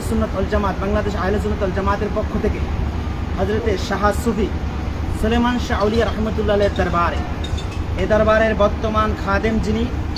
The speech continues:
আমাদের লালমিয়া ভাই, ওনার কাছে আমরা আহলে সুন্নাত ওয়াল জামাতের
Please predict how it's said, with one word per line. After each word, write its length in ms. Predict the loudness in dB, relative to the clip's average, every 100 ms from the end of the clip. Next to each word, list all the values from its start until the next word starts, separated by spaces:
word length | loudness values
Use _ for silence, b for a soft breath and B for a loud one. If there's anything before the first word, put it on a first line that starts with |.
| -4 -4 -4 -4 -4 -2
আমাদের 380 | 0 2 4 2 2 -4 -4 -2 -4 -2
লালমিয়া 360 | 0 2 2 2
ভাই, 140 | 2 2 -2 0
ওনার 200 | 0 2
কাছে 180 | 0 0 0
আমরা 180 | 2 2 2 -4 -6 -6 -4
আহলে 200 | 0 2 2
সুন্নাত 200 | 0 0
ওয়াল 120 | 0 0
জামাতের 420 | 0 0 0 0